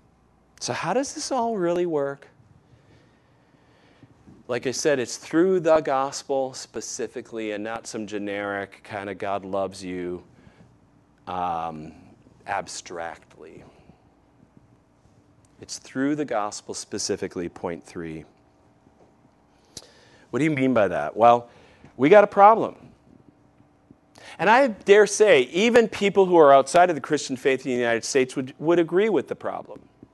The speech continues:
to an extent. If you'd go out to the, uh, streets and ask the question of this, "Hey, what's the biggest,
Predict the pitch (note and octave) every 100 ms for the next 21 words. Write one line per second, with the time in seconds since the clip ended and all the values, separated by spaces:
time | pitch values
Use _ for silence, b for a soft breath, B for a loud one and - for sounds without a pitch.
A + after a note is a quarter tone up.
0 | _ _ _ _ _ _ _ - F3+ D#3
1 | - - F3 D3 - _ _ _ _ _
2 | _ _ _ _ _ _ _ B B B
3 | B _ D#3 D#3+ C4 B3+ A#3 G3+ - E3
4 | D3+ C#3+ C#3 B2+ - - F#3+ E3+ E3 D#3
5 | D3 D3+ - D3 D#3 C3+ - - B2+ A#2+
6 | B2+ B2 B2+ C3 G#2+ - - B B B
7 | - F3+ E3 B2 G#2 b _ F3 A3 A3+
8 | F#3 F3+ E3+